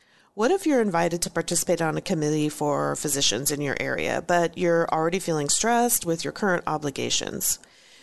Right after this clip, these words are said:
You don't know where you'll find the time to attend the meetings, let alone the information that they'll expect you to research and contribute.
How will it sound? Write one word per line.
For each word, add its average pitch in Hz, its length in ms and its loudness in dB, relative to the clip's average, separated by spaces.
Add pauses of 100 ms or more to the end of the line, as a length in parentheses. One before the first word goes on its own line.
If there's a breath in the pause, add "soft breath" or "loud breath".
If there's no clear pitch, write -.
(200 loud breath)
You 185 400 2
don't 170 320 0
know 165 180 2
where 160 280 2
you'll 240 140 4
find 151 280 0
the 147 60 0
time 190 400 2
to 170 100 0
attend 220 320 0
the 262 60 2
meetings, 160 480 0
let 190 140 4
alone 202 360 2
the 196 140 2
information 175 760 0
that 156 160 0
they'll 156 200 0
expect 151 380 -2
you 165 100 -2
to 151 80 -2
research 147 440 0
and 147 100 -6
contribute. 117 600 -4